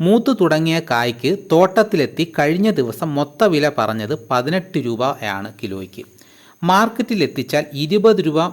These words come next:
മുതലും ഗുണനിലവാരമുള്ള കായ്ക്ക് ഇരുപത്തിരണ്ട് രൂപ വരെയും ലഭിക്കും നാടൻ കായ്ക്ക്. എന്നാൽ കായ ഉൽപ്പന്നങ്ങൾക്ക് കടകളിൽ ചെന്നാലോ, വലിയ വിലയാണ്.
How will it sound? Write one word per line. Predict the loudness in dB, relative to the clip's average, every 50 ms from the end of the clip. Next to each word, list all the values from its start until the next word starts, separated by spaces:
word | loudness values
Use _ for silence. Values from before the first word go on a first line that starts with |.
| -6 -10
മുതലും | -8 -6 -6 -6 -4 -4 -6 -6 -8 -12 -20 -20 _ _ -6 0
ഗുണനിലവാരമുള്ള | 2 2 4 4 4 4 4 4 4 4 4 2 2 0 0 -2
കായ്ക്ക് | 0 0 0 -2 -2 -2 -4 -4 -4 -2
ഇരുപത്തിരണ്ട് | -2 0 0 0 0 0 -2 -2 0 -2 -4
രൂപ | -2 -2 -2 0
വരെയും | 0 0 0 -2 -2 -2 -4 -6
ലഭിക്കും | -6 -6 -4 -4 -4 -6 -6 -8 -14 -14 -12 -8
നാടൻ | -6 -4 -4 -4 -4 -4
കായ്ക്ക്. | -6 -8 -8 -10 -16 -18 -20 -20 -20 -20 _ _ _ _ 0
എന്നാൽ | 2 2 2 4 2 2 0 0 -2 -6 -12 -12 -4 -2
കായ | 0 2 2 4 4 4
ഉൽപ്പന്നങ്ങൾക്ക് | 4 2 0 0 -2 -2 0 0 0 0 -2 -2 -4 -4 -8 -8 -4
കടകളിൽ | -2 0 0 2 2 2 0 0
ചെന്നാലോ, | -2 -4 -4 -2 0 0 0 0 -2 -4 -6 -10 -20 -12 -4
വലിയ | -2 0 0 0 2 2 2 2
വിലയാണ്. | 2 0 0 -2 -2 -2 -4 -6